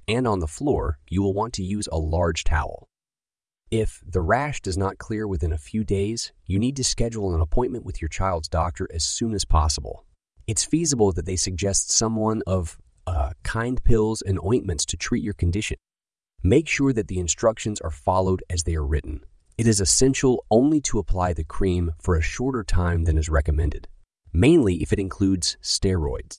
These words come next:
In short words, diaper rash cream. Creams explicitly designed to treat and prevent diaper rash in infants and young children are known as baby diaper rash creams. It is essential to choose a nappy rash cream formulated specifically for children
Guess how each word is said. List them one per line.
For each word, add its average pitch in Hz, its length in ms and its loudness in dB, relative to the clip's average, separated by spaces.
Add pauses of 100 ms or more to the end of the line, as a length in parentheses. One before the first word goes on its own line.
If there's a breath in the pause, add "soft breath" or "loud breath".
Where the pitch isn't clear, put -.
(140)
In 101 80 -4
short - 320 0
words, - 480 -6 (400)
diaper 147 480 2
rash 98 360 0
cream. - 400 -2 (360)
Creams 143 520 4
explicitly 135 680 -2
designed 95 420 -2
to 80 80 -2
treat 117 460 -4
and 92 120 -4
prevent 90 460 2
diaper 98 400 0
rash 82 320 0
in 73 100 -4
infants 120 540 -4
and 87 160 -2
young 98 220 -2
children 107 500 -4
are 82 140 -2
known 90 280 -2
as 76 200 -8
baby 214 400 -2
diaper 92 440 -4
rash 78 320 0
creams. - 520 -4 (420)
It 110 80 4
is - 160 0
essential - 640 0
to 101 100 0
choose 127 360 2
a 92 100 -2
nappy 104 500 -2
rash 95 380 0
cream 92 300 -2
formulated 107 640 -4
specifically - 640 -4
for 98 160 -10
children 110 560 -6